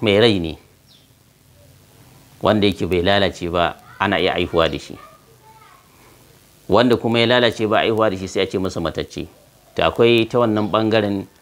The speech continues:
wannan babi daban yake. Amma na ana magana cewa mayyitin matacce, abin da baya iya motsi, babu rayuwa cikinsa. Shi ne abin nufi.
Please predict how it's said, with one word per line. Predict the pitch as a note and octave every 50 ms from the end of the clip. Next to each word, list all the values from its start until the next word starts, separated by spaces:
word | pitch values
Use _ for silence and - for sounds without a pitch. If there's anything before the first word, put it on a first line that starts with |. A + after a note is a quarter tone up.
| _ _ _ _ _ _ -
wannan | F#2+ G2+ G#2+ G#2+ G2+ F#2+
babi | G#2+ G#2 G2+ F#2+ F#2
daban | D#2 F2 E2 F2 F2+ F#2
yake. | F#2+ F2+ D#2+ - - - - _ _ _ _ _ _ _ _ _ _ _ _ -
Amma | - F3 - G3+ -
na | - - G#2
ana | B2+ B2+ A2+ A2
magana | G#2 G#2 G2 A2+ B2 B2+
cewa | A#2 - - A#2 A2 G#2+ A2 G#2+ G#2+
mayyitin | G#2+ A2 A#2+ B2+ A#2 A2+ A2+ A#2+ A#2 - A2 G2+
matacce, | G2+ G2+ - - A#2+ A2 A2+ - - A#2+ A2+ A#2 A2+ A#2 - - _ _ _ _ _ _ _ _ _ _ _ _ -
abin | - F#2+ G2 A#2 A#2+ A2
da | A2 F2+
baya | F2+ A2+ A#2 A#2 A2+ G#2+ - -
iya | A2 A#2 G#2+
motsi, | G2+ G2 F#2+ F#2 F2+ - - G#2+ G#2
babu | F#2+ A2+ A2+ A2 G2+ F#2+
rayuwa | F2 F2 F2 F2+ F#2 F2+ F2
cikinsa. | - F2+ - - F2+ F2 - - E2 - - _ _ _ _ _ _ _ - - - - - - -
Shi | - - A#2+ A#2+
ne | A#2
abin | G#2+ G2 F#2 F2+ F2+
nufi. | F2 D2+ -